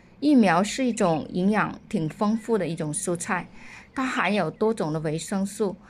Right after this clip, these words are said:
特别是膳食纤维非常的丰富，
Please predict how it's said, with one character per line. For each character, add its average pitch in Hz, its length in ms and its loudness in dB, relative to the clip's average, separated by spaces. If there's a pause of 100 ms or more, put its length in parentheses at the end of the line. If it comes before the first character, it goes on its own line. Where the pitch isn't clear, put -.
(320)
特 320 220 2
别 185 180 2
是 214 280 0
膳 247 360 0
食 196 240 -4
纤 190 360 0
维 185 180 0
非 220 180 -4
常 214 240 -4
的 175 80 0
丰 185 280 -6
富， 190 260 -4